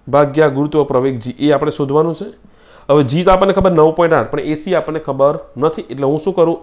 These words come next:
એ સી શોધું. તો એ સી ના ઘણા બધા સૂત્ર હતા, તેમાંથી પહેલું સૂત્ર વી સ્ક્વેર by આર, તો વી અને આર મારી પાસે છે, તો હું શું કરું? કેન્દ્રગામી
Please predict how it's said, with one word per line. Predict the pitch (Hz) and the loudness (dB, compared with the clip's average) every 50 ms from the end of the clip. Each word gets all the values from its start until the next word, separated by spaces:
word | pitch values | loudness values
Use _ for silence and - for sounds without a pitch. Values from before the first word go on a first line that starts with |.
| - | -2
એ | - 151 160 | -2 0 0
સી | 160 - - 190 | 0 -2 -6 -8
શોધું. | 180 - 185 170 185 208 - - - _ - _ _ _ _ _ _ - | -4 -4 -2 -2 -2 -4 -4 -8 -16 _ -20 _ _ _ _ _ _ -2
તો | 175 | -2
એ | - - 156 165 | 0 2 2 0
સી | 165 - 190 190 | 0 -2 -4 -4
ના | 196 196 202 202 202 - 143 | -4 -4 -4 -6 -10 -14 -8
ઘણા | 123 139 160 185 | -4 -2 0 0
બધા | 196 185 185 190 | 0 0 0 -2
સૂત્ર | 185 - 196 170 165 180 175 170 | -2 -2 -4 -6 -4 -4 -4 -2
હતા, | 165 180 185 180 | -2 -4 -4 -6
તેમાંથી | 147 156 151 165 165 160 190 | -6 -6 -4 -4 -4 -4 -6
પહેલું | 175 - 165 165 180 180 | -6 -4 -4 -2 -2 -4
સૂત્ર | - 185 165 170 135 | -6 -6 -4 -4 -4
વી | 123 143 | -4 -4
સ્ક્વેર | 147 - - 180 175 170 | -6 -6 -4 -2 -2 0
by | 180 180 | 2 2
આર, | 185 185 165 131 | 4 4 4 2
તો | - 131 | 0 -4
વી | 123 127 156 165 | -4 -2 -2 -2
અને | 165 165 160 | 0 0 0
આર | 160 160 160 | 0 0 0
મારી | 160 156 160 160 | 0 0 0 0
પાસે | 165 160 - - 165 | -2 -4 -4 -4 -6
છે, | - - 185 214 240 - _ _ _ _ _ _ _ | -4 -4 -6 -6 -6 -8 _ _ _ _ _ _ _
તો | - 151 | -6 -4
હું | 160 | -4
શું | - 185 165 | -4 -2 0
કરું? | 165 151 156 170 180 - - _ _ _ _ _ _ _ _ _ _ _ _ _ _ _ _ _ _ - - _ _ _ _ _ _ _ _ _ _ _ _ _ _ _ _ _ _ - - _ _ _ _ _ _ _ _ _ _ _ | 2 2 2 0 -2 -6 -14 _ _ _ _ _ _ _ _ _ _ _ _ _ _ _ _ _ _ -20 -20 _ _ _ _ _ _ _ _ _ _ _ _ _ _ _ _ _ _ -20 -20 _ _ _ _ _ _ _ _ _ _ _
કેન્દ્રગામી | - 139 147 151 160 170 165 151 151 143 131 131 131 135 156 180 | -2 -2 0 0 0 0 0 0 0 0 0 0 -2 -4 -4 -6